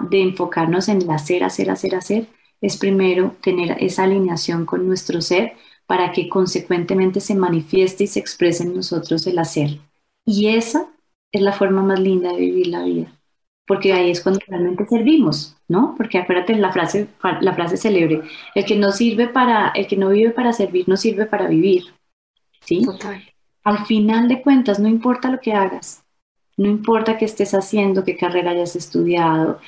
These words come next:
Speaker 1: qué tipo de trabajo ejerzas, al final de cuentas somos instrumentos de un propósito mayor y vivimos para servir a ese propósito.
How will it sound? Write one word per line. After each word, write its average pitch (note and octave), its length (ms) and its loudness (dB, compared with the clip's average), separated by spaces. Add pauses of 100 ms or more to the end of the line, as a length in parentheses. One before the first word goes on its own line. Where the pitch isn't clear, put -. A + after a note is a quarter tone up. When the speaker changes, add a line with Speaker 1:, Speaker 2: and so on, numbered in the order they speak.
(180)
Speaker 1:
qué G3+ 100 0
tipo G3 280 0
de F#3 80 4
trabajo E3 400 0
ejerzas, F#3+ 600 -2 (240)
al F#3 140 0
final F#3+ 340 2
de G3 100 0
cuentas G#3+ 320 0
somos G#3+ 320 0
instrumentos F#3 840 0 (220)
de G3 140 2
un F#3 140 2
propósito G3+ 680 0
mayor E3 420 0 (600)
y G3+ 100 0
vivimos F#3 480 2
para G3 240 -2
servir F3 760 0
a D#3+ 120 0
ese D3+ 180 0
propósito. D3+ 640 -4